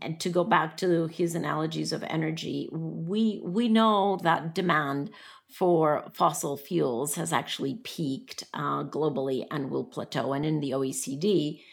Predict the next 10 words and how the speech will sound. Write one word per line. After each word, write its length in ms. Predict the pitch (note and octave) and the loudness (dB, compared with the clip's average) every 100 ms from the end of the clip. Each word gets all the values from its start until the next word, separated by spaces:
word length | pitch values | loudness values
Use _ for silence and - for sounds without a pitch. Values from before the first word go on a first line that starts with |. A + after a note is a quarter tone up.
| - _ | -20 _
it 120 | - E3 | -2 0
has, 420 | E3+ D3+ - - - | 0 0 -2 -2 -4
uh, 260 | C#3+ C3+ - - _ _ - | -2 -2 -4 -12 _ _ -8
had 400 | D3+ - - - | -4 -2 -4 -4
peaked, 500 | F#3+ E3 - - - | 0 2 0 -12 -6
plateaued, 560 | - C3 D3+ C#3 D3 - - | 0 0 2 0 0 2 6
and 460 | G#3+ F3 D#3+ - | 6 6 2 2
declined 580 | D#3+ D#3 - E3+ A#2+ A2+ | -2 -2 0 0 0 -4
already. 540 | - A#2+ G#2 D2 D#2 - _ | -2 -2 -2 -4 -6 -12 _
And 360 | E3+ E3+ F3 | 2 4 2